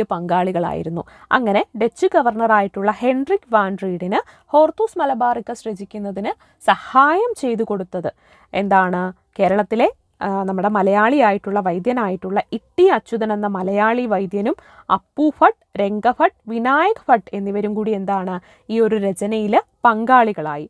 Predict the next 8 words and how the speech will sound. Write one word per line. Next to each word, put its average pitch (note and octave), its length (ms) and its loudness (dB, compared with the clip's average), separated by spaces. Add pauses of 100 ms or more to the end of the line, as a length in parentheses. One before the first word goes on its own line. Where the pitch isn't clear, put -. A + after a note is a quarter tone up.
(440)
ഹോർത്തൂസ് G#4+ 440 4
മലബാറിക്കസുമായി D4 800 2
ബന്ധപ്പെട്ട് A#3 480 -2
മറ്റൊരു C#4+ 340 -4
പ്രധാന G#3+ 360 0 (120)
കാര്യം F#3+ 300 0
എന്ന് G3 160 -2
പറയുന്നത് F3 420 -2